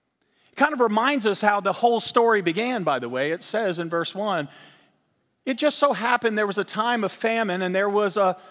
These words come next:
man and a woman there in the land." And it starts with this kind of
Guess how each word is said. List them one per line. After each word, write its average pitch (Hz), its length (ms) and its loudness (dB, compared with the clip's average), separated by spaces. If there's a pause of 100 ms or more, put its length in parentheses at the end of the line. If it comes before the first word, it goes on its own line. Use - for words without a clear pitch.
(120)
man 190 680 -2 (500)
and 202 220 -2
a 202 40 0
woman 208 400 2
there 127 300 -4
in 175 160 -8
the 180 100 -2
land." 180 320 -2
And 156 120 -8
it 180 100 -10
starts 269 420 -2
with 202 120 -4
this - 280 -6
kind 262 320 -6
of 202 80 -6